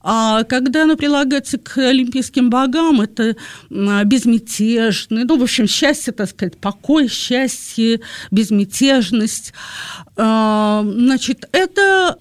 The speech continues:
оно встречается в греческой литературе и в языческой тоже, но очень часто встречается в Библии. Это так называемые, а, макаризмы их называют, или в русском языке такой термин «блаженство».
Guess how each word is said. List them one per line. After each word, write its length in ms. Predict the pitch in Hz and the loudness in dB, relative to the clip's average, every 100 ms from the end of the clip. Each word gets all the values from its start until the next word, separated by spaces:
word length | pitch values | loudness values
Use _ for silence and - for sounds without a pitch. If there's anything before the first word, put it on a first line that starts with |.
| _ | _
оно 220 | 349 403 | 2 2
встречается 640 | - - 330 - 233 - | 0 -4 -4 -2 -2 -2
в 40 | 226 | -4
греческой 420 | 233 208 - 226 | -2 -2 -2 -2
литературе 640 | 214 - 214 220 226 220 | -2 -4 -4 -4 -4 -2
и 20 | 214 | 0
в 60 | |
языческой 600 | 240 226 233 - - 262 | -2 -2 -4 -4 -6 -2
тоже, 540 | 269 370 427 302 359 339 - - - | 0 4 2 4 0 -2 -6 -18 -4
но 140 | - 285 | 2 2
очень 320 | 381 349 370 | 2 0 0
часто 360 | 359 381 - 339 | 0 -2 -2 -4
встречается 640 | - 294 - 349 - 320 | -2 -4 0 0 0 -2
в 40 | |
Библии. 440 | 262 254 247 175 180 | 0 0 0 0 -2
Это 160 | 220 | -2
так 200 | 262 294 | -4 0
называемые, 600 | 285 277 277 294 277 269 262 - - | 0 0 0 0 2 2 -2 -10 -14
а, 200 | 214 233 | -6 0
макаризмы 920 | 247 269 254 254 320 339 247 208 165 | 2 2 0 2 4 2 2 0 0
их 140 | 170 220 | -2 -2
называют, 680 | 190 202 202 185 170 190 | -2 -2 -4 -2 -2 -2
или 140 | 226 214 | -2 -2
в 200 | 214 220 | -2 -2
русском 340 | 247 - 202 | -2 -4 -4
языке 800 | 196 202 202 - 202 185 180 165 - _ | -4 -4 -8 -6 -2 0 0 -4 -8 _
такой 280 | 170 - 170 - _ | -10 -4 -4 -4 _
термин 420 | 202 185 175 185 | -2 0 0 0
«блаженство». 1000 | 175 185 190 285 311 233 - - 180 170 | 0 0 2 2 2 2 -2 0 2 2